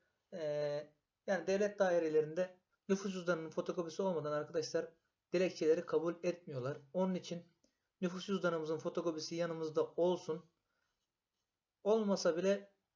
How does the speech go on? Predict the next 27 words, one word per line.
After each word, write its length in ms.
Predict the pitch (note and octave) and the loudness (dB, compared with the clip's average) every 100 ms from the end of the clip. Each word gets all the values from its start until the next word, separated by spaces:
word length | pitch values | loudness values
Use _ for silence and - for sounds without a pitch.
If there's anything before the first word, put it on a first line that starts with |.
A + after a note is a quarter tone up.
| _ | _
adliyede 720 | F3+ F3+ F#3+ F#3+ E3+ D#3+ E3 D#3+ | -2 0 0 0 4 2 0 -2
veyahut 280 | E3+ D#3+ D#3+ | 0 0 0
da 80 | |
devlet 320 | D#3 E3 F3 - | 0 0 0 0
dairelerinde 500 | D#3 D3 C#3+ D3 D#3 | 0 0 0 -2 -4
fotokopi 420 | - D#3 D#3+ D#3+ | -2 -2 -2 -4
çeken 280 | E3 D#3 D3 | -6 -4 -4
yerler 320 | D#3+ E3 D3 | -2 -2 -2
var. 200 | C#3 D3+ | -4 -4
Oradan 320 | D#3+ E3 E3+ D#3 | 0 0 0 -4
çektirip 520 | E3+ - D#3+ E3+ - _ _ _ _ _ _ - | -8 -4 -6 -6 -12 _ _ _ _ _ _ -4
dilekçemize 760 | F#3 F#3 - D3 C#3 F3+ - _ _ _ _ _ _ _ - | -2 -2 -4 -4 -2 -2 -4 _ _ _ _ _ _ _ -2
ekliyoruz. 720 | E3+ E3+ F3 C3+ C#3+ - - _ _ _ _ _ _ _ _ _ _ _ | -2 0 0 0 -2 -8 -20 _ _ _ _ _ _ _ _ _ _ _
Alta 520 | F#3+ F#3 F3+ F3 F#3 - _ _ _ _ | 2 2 2 0 -2 -10 _ _ _ _
ismimiz, 440 | G#3+ G3+ G3+ F3 D#3 | -4 -2 -2 -2 -4
soy 260 | - F#3 | -4 -2
ismimiz, 560 | F3 - D#3+ E3 - - _ _ _ _ - _ _ _ _ _ _ _ - _ _ _ _ _ | -2 -4 -6 -4 -4 -6 _ _ _ _ -20 _ _ _ _ _ _ _ -20 _ _ _ _ _
şu 280 | - - G3 | -12 -2 2
bölmeye 340 | F3+ D3 C#3+ | 2 2 -4
de 140 | E3+ F3 | -6 -6
imzamızı 540 | E3+ E3 E3 D#3+ F3 | -6 -2 -2 0 -4
attıktan 340 | D#3+ - - | -4 -6 -8
sonra 320 | D#3 C#3+ D3 D3+ | -6 -6 -6 -4
dilekçemiz 500 | E3 D#3+ D3+ E3+ - | -6 -4 -8 -8 -6
tamamlanmış 600 | D#3+ D#3 D#3+ D#3 D#3+ D#3 | -4 -2 -2 -6 -6 -6
oluyor 240 | C3 B2+ | -2 -2
arkadaşlar. 500 | A#2+ B2+ B2+ - F3 | -2 -6 -8 -6 -8